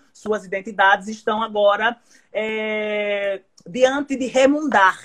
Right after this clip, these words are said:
O que é remundar? Remundar é você se reinventar.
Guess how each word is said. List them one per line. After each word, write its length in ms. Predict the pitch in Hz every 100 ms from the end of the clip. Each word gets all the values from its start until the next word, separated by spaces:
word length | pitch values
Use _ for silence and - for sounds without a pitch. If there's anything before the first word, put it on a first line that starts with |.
| - - _ _
O 120 | - 254
que 160 | 277
é 80 | 262
remundar? 760 | - 262 269 262 196 160 113 - _ _ _ _ _
Remundar 840 | 214 277 311 254 190 208 233 175 - _ _
é 120 | 226 247
você 420 | 277 - 262 262
se 160 | 285
reinventar. 880 | 233 269 311 247 302 320 226 208 214